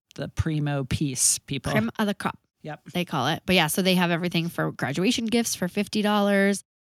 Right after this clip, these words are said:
Speaker 2: and these beautiful dainty necklaces, which we'll talk about next. And then all the way up to price, literally priceless pieces, like, timeless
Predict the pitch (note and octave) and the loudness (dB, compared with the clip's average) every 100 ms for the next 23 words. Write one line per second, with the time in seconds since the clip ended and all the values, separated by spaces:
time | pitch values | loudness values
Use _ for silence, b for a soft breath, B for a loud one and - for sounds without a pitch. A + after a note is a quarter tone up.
0 | _ - E3+ E3 D#3+ F#3 F#3 F#3 F#3 F3 | _ 0 0 0 -2 2 2 2 0 0
1 | E3 D#3+ E3+ G#3 F#3+ F3+ F3+ - - D3+ | 0 0 0 0 -2 -2 -6 -10 -12 -10
2 | - D#3+ - G3 A3 - - - _ _ | -8 -10 -6 -4 -4 -6 -12 -12 _ _
3 | _ F3 E3+ D#3+ D3+ D#3+ E3 D#3+ D#3 - | _ 0 2 2 0 0 0 0 -2 -4
4 | - D#3+ D#3 D3+ D3+ - - _ _ _ | -4 0 0 0 -2 -6 -14 _ _ _
5 | _ - F3+ F3 F3 - G3 A#3 A#3+ G3+ | _ -6 0 0 0 -2 2 4 6 6
6 | F3 - D#3 D3+ - C3+ C#3 - - - | 4 2 0 0 0 0 -2 -4 -8 -2
7 | D#3 D3 C3+ A2+ E3+ C3 - - D#3 D3+ | -2 0 -2 -4 -4 -8 -6 -4 0 0
8 | C#3+ C3+ D#3 - | -2 -4 -6 -12